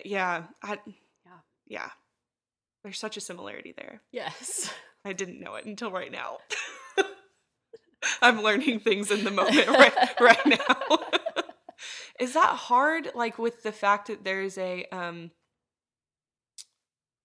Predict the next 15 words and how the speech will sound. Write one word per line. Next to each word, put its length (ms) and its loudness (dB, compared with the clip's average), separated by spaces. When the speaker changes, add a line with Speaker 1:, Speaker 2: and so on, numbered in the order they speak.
Speaker 1:
there's, 180 -8
like, 140 -12
a 40 -16
stereotype 840 -12
of 180 -12
the 100 -8
yoga 340 -8
world? 540 -8
Do 60 -12
you 80 -10
see 260 -10
people 320 -10
see-, 380 -12
seeing 460 -8
that 360 -4